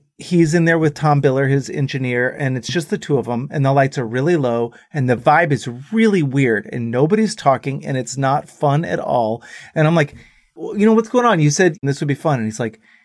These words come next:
"Actually, Kanye's here right now." And I look around, and it's the B room, and it's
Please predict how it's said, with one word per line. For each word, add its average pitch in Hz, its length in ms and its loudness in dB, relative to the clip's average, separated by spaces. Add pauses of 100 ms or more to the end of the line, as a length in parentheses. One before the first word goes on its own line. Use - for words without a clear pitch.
(160)
"Actually, 110 580 -8 (520)
Kanye's 185 460 0
here 139 320 -2
right 104 260 -8
now." 104 380 -12
And 151 120 2
I 156 40 4
look 220 240 2
around, 175 300 2
and 147 120 2
it's 175 180 -2
the 160 120 2
B 202 180 2
room, 131 320 -2
and 147 120 -4
it's 131 240 -2